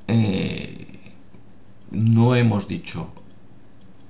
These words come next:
no hemos utilizado en clase la expresión ley divina. En todo caso, la ley divina suele utilizarse para referirse a la revelación plasmada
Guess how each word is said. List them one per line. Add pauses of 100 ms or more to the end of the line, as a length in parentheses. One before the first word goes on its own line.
(160)
no
hemos
utilizado
en
clase
la
expresión
ley
divina.
En
todo
caso,
la
ley
divina (380)
suele (1700)
utilizarse
para
referirse (840)
a
la
revelación (140)
plasmada